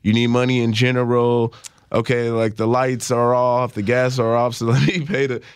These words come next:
it was just that kind of thing that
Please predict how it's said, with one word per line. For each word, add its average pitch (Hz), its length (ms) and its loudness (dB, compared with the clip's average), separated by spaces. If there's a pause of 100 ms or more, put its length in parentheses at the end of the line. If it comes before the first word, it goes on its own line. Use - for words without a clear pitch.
it 185 160 -2
was 165 160 -2
just 170 220 -2
that 139 180 -2
kind 113 240 0
of 98 100 -2
thing 110 640 -2 (1700)
that 113 580 0